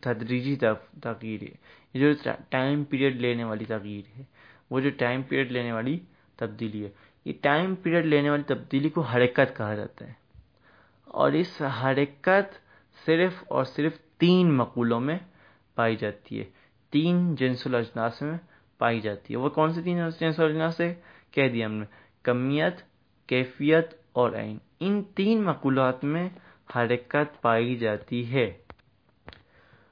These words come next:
تو بس ان دیگر مقولات میں جس میں حرکت پائی نہیں جاتی ہے، تو اس میں ایک طرح سے ثبات، ثبات نسبی حاکم ہے۔ حتیٰ یہ کہ ان تین مقولات میں بھی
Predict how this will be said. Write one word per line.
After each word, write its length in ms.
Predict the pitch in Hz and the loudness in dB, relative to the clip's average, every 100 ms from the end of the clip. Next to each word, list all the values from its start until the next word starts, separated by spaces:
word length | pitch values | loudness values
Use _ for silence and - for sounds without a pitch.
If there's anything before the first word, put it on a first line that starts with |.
| - | -16
تو 80 | - 117 | -6 0
بس 140 | 143 147 - _ _ _ _ _ - | 0 0 -12 _ _ _ _ _ -6
ان 560 | 160 175 185 180 180 175 - _ - _ | -2 -2 -2 -4 -4 -6 -12 _ -20 _
دیگر 340 | - 139 139 160 | -2 -2 0 0
مقولات 680 | 151 135 127 123 123 131 | 0 -2 -2 0 0 0
میں 160 | 135 139 | -6 -6
جس 340 | 135 127 - | -6 -10 -10
میں 120 | 139 135 120 | -8 -6 -4
حرکت 460 | 117 113 131 - | -6 -4 -6 -4
پائی 260 | - 117 127 | 0 0 0
نہیں 240 | 127 165 | -2 0
جاتی 500 | 143 120 - - 127 | 0 0 -2 -8 -6
ہے، 100 | 135 151 - _ _ - | -6 -8 -16 _ _ -10
تو 80 | |
اس 160 | 147 - | -10 -4
میں 80 | 170 | -4
ایک 120 | 165 | 0
طرح 180 | 165 165 | 2 2
سے 300 | 165 170 165 165 - _ | 2 -2 -2 -4 -18 _
ثبات، 420 | - 156 165 180 180 - - | -10 -6 0 0 -2 -8 -12
ثبات 360 | - 135 143 | -6 -2 0
نسبی 440 | 156 147 147 - 165 | -2 -4 -6 -8 -6
حاکم 440 | 123 110 - 104 | -4 -6 -8 -12
ہے۔ 60 | 101 - _ - - - | -12 -16 _ -20 -18 -8
حتیٰ 400 | 170 - - 196 | -6 -6 -4 -2
یہ 100 | 208 | -2
کہ 140 | 208 | -4
ان 100 | 208 | -6
تین 300 | 185 - 180 | -6 -4 0
مقولات 460 | 165 135 147 180 - | 0 2 2 2 0
میں 80 | 143 | -6
بھی 140 | 117 | -6